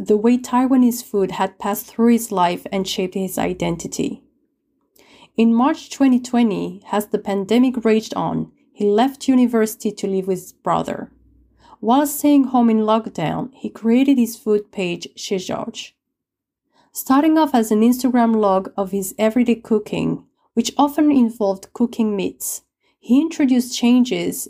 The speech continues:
and started experimenting with plant-based dishes, specifically plant-based versions of Taiwanese dishes he was already familiar with. You can follow him on at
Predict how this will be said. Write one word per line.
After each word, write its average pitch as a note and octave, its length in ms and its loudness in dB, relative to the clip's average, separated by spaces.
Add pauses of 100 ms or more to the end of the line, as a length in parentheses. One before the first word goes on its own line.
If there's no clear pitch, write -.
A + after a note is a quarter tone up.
and G#3 160 -4
started C4+ 400 2
experimenting G#3+ 880 0
with F#3+ 240 -2
plant-based F#3+ 640 -2
dishes, - 640 -4 (520)
specifically B3+ 1160 -2
plant-based G3+ 640 0
versions F#3 720 0 (100)
of F#3 200 -6
Taiwanese F#3+ 600 0
dishes E3+ 600 -2
he G3+ 100 2
was F#3+ 300 2
already G3+ 500 0
familiar E3 480 0
with. - 480 -8 (880)
You A#3 140 2
can G#3 220 0
follow C4 340 0
him A3 460 0
on F3 480 -2
at - 480 -4